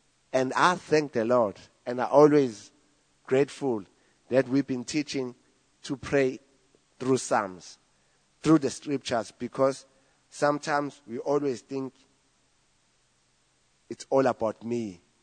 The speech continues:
I wanna just tell God what I'm going through with the personal things. "Lord, I want this done, this done, this done, this done,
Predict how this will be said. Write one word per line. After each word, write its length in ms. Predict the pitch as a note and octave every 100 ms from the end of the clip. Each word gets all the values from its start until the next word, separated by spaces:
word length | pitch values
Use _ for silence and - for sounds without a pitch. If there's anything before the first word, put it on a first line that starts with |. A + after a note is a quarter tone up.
| _ _ _ _ -
I 120 | A#2+
wanna 260 | A#2 A#2+
just 320 | A2+ B2 B2 -
tell 220 | C3+ B2+
God 440 | - A#2+ A#2+ G#2+ - _ _ _ _ _ -
what 280 | B2+ C3 B2
I'm 200 | A#2+ A2+
going 360 | G#2+ A#2+ A2+
through 200 | G#2+ A#2+
with 160 | G#2+ A2+
the 100 | A2
personal 500 | - A#2 - A2+ A2
things. 520 | G#2 B2 G2+ F2 - _ _ _ _ _ _ -
"Lord, 420 | A#2+ C3+ C3 - - _ _ _ _ _
I 100 | A#2+
want 260 | A#2 C3+ C3+
this 180 | C3 -
done, 380 | - A#2 A#2+ A#2 _ _
this 280 | - A#2+ B2+
done, 340 | - B2 A#2+ G#2+
this 220 | A#2 -
done, 320 | A#2+ A2+ G#2+
this 180 | A2+ A2
done, 360 | - G#2 G2